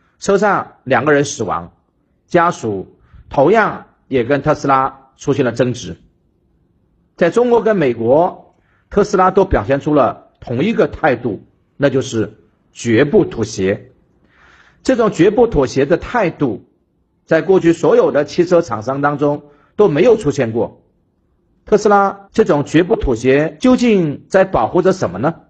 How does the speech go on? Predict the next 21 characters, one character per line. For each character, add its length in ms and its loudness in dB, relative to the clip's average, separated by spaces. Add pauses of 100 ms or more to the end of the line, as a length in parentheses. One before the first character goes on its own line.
(1040)
要 140 2
回 140 2
答 80 4
这 100 0
个 80 2
问 140 2
题， 500 0 (260)
就 140 4
必 140 0
须 160 0
要 100 4
了 160 2
解 160 -2
特 160 -4
斯 100 -6
拉 120 2
的 100 -2
商 180 -4
业 60 -4
模 160 -6
式。 220 -14